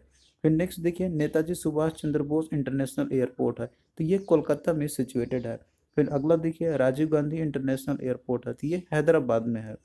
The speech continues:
फिर अगला देखिए सरदार वल्लभ भाई पटेल इंटरनेशनल एयरपोर्ट, तो ये भी अहमदाबाद में ही है जो कि गुजरात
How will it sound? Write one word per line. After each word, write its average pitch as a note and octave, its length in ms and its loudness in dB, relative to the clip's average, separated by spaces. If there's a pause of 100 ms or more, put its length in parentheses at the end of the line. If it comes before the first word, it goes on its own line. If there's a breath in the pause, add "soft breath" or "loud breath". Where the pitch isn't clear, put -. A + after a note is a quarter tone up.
(340 soft breath)
फिर C#3+ 120 8
अगला D3 220 4
देखिए D#3+ 360 -2
सरदार C3 640 2
वल्लभ C#3 220 4
भाई C#3 120 2
पटेल C#3 340 2
इंटरनेशनल C3+ 640 -2
एयरपोर्ट, C#3 460 0
तो C#3 60 0
ये C3 120 2
भी C#3 140 -4
अहमदाबाद C3+ 640 -2
में C#3+ 120 0
ही C#3 60 0
है D3+ 120 -4
जो C3+ 140 -4
कि C#3 140 -2
गुजरात B2+ 460 0